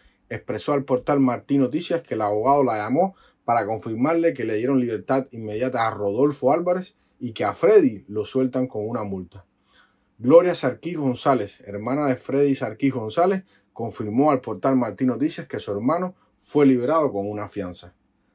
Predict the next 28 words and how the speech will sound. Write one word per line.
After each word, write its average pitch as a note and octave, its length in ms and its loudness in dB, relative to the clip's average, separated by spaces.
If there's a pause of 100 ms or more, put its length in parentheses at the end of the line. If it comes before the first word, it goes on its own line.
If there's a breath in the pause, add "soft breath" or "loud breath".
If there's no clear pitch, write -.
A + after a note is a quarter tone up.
(240)
Antes, F3 480 -2
el A#2+ 80 -8
treinta A#2+ 320 -4
y B2 40 6
uno E3 180 4
de D3+ 80 4
mayo, F3 340 2
habían C3 380 2
cambiado C3+ 520 2
la C3 120 2
medida A#2+ 340 0
de B2 80 2
prisión A2 400 -4
preventiva C3 720 0 (300 soft breath)
a A2 100 0
libertad A#2 520 0
bajo C#3 280 0
fianza E3+ 460 -4
a A2 40 -6
los G#2+ 120 -6
manifestantes C#3 800 -6 (280 soft breath)
Yandris D3 480 0
Pelier B2 380 2
Matos F3 500 -2
y A2 80 -12
Felipe B2+ 500 0
Correa A2+ 400 -6
Martínez. F#2 640 -10